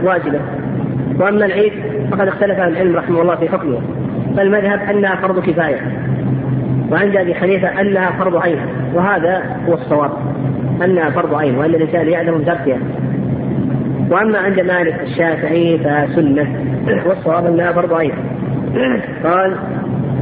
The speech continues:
قال: "ومنها ما يتعلق بالعيدين من زكاة الفطر والتكبير المطلق والمقيد ومن الأضاحي والهدي فلا تشاركها الجمعة فيها".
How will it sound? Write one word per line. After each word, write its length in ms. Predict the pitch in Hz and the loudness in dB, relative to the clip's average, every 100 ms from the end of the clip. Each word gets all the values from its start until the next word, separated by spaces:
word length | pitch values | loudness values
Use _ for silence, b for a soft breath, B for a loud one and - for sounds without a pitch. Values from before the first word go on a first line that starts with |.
| - - - - - - - 131 | -2 -2 -2 -2 0 0 0 2
قال: 160 | 180 185 | 2 2
"ومنها 380 | 180 202 190 | 2 2 2
ما 100 | 185 | 2
يتعلق 560 | 175 175 175 190 180 170 | 0 0 0 2 0 0
بالعيدين 560 | 156 156 156 165 180 160 | 0 0 2 2 4 2
من 100 | 147 | 2
زكاة 300 | 139 165 165 | 0 0 0
الفطر 380 | 135 165 160 143 | 0 0 2 0
والتكبير 520 | 120 143 - 160 151 | 0 -2 0 2 2
المطلق 360 | 143 156 156 151 - - - - - 131 | 2 2 0 0 -2 -2 0 0 0 2
والمقيد 680 | 180 170 156 165 165 175 131 - - 131 | 4 2 2 2 2 2 0 -6 -6 0
ومن 240 | 151 175 165 | 2 4 2
الأضاحي 500 | 139 143 160 160 160 | 2 2 0 2 2
والهدي 400 | 139 160 160 151 | 2 0 0 2
فلا 200 | 175 170 | 2 0
تشاركها 460 | - 151 160 156 | 0 0 0 0
الجمعة 380 | 139 160 170 170 | 0 0 0 0
فيها". 200 | 170 | 0